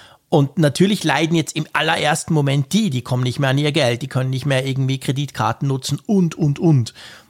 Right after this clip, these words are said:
Damit versucht man natürlich auch einen Effekt zu erzielen, bis hin zu Unruhen. Und da reiht sich, sage ich jetzt mal, Apple eigentlich ein.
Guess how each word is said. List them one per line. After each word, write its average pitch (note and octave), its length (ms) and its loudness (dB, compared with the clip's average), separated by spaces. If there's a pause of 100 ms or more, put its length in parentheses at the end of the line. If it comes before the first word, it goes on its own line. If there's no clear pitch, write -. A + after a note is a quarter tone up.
(120)
Damit F#3 360 2
versucht D#3 600 0
man F3+ 100 0
natürlich F3+ 760 0
auch D3+ 260 0
einen C#3+ 200 -2
Effekt F#3+ 420 -4
zu C#3+ 120 -4
erzielen, A#2+ 560 -2
bis B2+ 160 -2
hin C3+ 180 0
zu - 160 -4
Unruhen. E3+ 520 2 (640)
Und D3+ 260 2
da D#3+ 400 2 (160)
reiht D#3 340 0
sich, - 180 -4
sage C#3+ 200 0
ich C#3 80 -2
jetzt - 160 -6
mal, C3+ 200 2
Apple B2+ 340 -4
eigentlich A#2 600 -4
ein. A2 380 -4